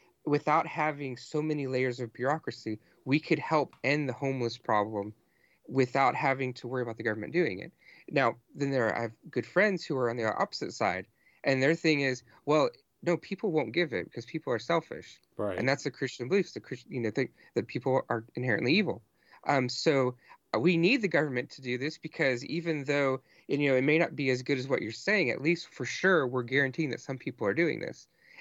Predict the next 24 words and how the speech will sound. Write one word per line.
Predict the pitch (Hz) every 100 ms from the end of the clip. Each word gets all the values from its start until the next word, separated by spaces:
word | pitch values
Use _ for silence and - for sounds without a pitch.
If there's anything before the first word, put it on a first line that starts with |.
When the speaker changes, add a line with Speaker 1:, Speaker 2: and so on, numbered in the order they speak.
| -
Speaker 1:
And | 165
it's | 156
a | 160
matter | 135 165
of | 160
coming | - 147 131
down | 170
and | 143
saying, | 127 120
"Okay, | 160 117 - _ _ _ -
the, | 139 123 -
the | 117
goal | 139 175 151
is | 151 185 -
we | 143
both | 131 135 156 -
want | 147 135 -
homeless | 135 143 127
people | - 123 123
to | 113
be | 117 113
taken | 127 98 98
care | 131 117
of." | 92